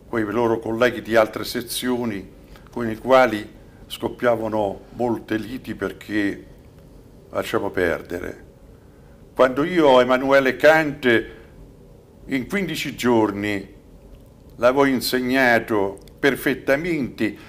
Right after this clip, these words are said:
ai miei ragazzi, ma non sul piano formale, ma sul piano sostanziale,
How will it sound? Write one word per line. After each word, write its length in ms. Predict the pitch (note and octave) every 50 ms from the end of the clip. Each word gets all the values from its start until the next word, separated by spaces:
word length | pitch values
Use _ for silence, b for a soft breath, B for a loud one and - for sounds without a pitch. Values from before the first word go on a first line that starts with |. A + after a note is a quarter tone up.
| B B
ai 120 | B A#2+
miei 180 | B2 C3 B2 A#2+
ragazzi, 640 | B2+ A#2+ A2 A#2 A#2 G#2+ G2 F#2+ F#2 - - A#2+ A#2
ma 120 | B2+ C#3
non 240 | D#3 G3 G#3+ G3 C#3+
sul 180 | - - A#2
piano 260 | - - C3 B2+ B2 A2+
formale, 460 | - - C3 B2 B2 B2+ B2 A2+ A2+
ma 120 | A2 A2
sul 180 | - - C3 A2+
piano 260 | - - D3 C#3 B2+
sostanziale, 1300 | A#2 - C#3 B2 - - - B2+ A#2+ A#2 A2+ A2+ - - C3+ B2+ A2+ - B2 - - A#2 D#3 - -